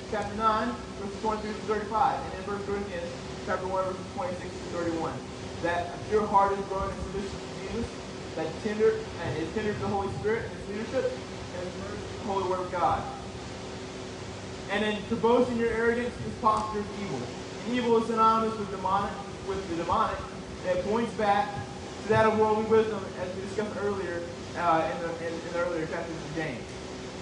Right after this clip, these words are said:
So we identify the condition of the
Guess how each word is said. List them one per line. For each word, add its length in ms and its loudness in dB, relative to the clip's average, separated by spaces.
So 60 -6
we 80 -2
identify 720 6
the 100 -2
condition 360 -6
of 60 -2
the 120 0